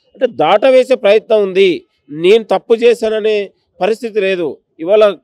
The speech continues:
కేసీఆర్ లాంటి వాడికి నిజంగా చిత్తశుద్ధి ఉంటే అసెంబ్లీలో ఈరోజు రీ ఇరిగేషన్ దాని మీద, irrigation దాని మీద చర్చ పెడితే ముఖ్య-, గత ముఖ్యమంత్రి ఎందుకు రాలేదండి? కేసీఆర్ ఎందుకు రాలేదు?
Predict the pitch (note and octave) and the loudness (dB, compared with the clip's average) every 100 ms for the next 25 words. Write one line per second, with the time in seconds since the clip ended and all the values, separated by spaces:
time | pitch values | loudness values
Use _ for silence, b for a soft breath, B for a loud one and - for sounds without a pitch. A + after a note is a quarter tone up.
0 | _ E3 A3 A3+ A#3+ A3 G#3+ G#3+ G#3+ G#3 | _ -4 -2 -2 -2 0 -2 -2 -2 -2
1 | G3 F3 G#3+ C#4 _ _ _ _ - D#3 | -4 -8 -12 -14 _ _ _ _ -12 -4
2 | G3 A#3+ B3 A3 B3+ A#3+ B3 G#3 A#3 G3 | -2 0 0 -2 -4 -4 -6 -8 -4 -2
3 | F#3+ B3+ - _ _ E3 - C4+ D#4 B3+ | -2 -4 -8 _ _ -6 0 0 0 2
4 | A#3+ A3 A3 A3 A3 G3 G3 F#3+ A3+ A3 | 4 6 4 4 2 0 0 -4 -4 -6
5 | G#3+ A#3 A#3 G#3+ G3+ F#3 F#3+ G3+ F#3+ G3+ | -2 0 0 -2 -2 0 0 2 0 0
6 | A#3 A3 G3 F#3+ F3 F#3+ A3 F#3+ F#3 A3+ | -4 -6 -6 -4 -4 -6 -6 -8 -6 -4
7 | G#3 E3+ F3+ A#3 _ _ _ - E3+ F#3+ | -4 -6 -10 -10 _ _ _ -14 -6 -2
8 | F3 D3 C3 A#2 E3 A#3 A3 G#3 B3 A3+ | 0 0 -2 -4 -4 -4 -2 -2 -2 -2
9 | G#3 G3+ A#3 A3+ A3 A3 G#3+ - G#3+ A#3 | -4 -6 -4 -2 -2 -4 -6 -2 -2 0
10 | A3+ G#3 G#3+ A3 A3 A#3 | -4 -4 -4 -4 -4 -8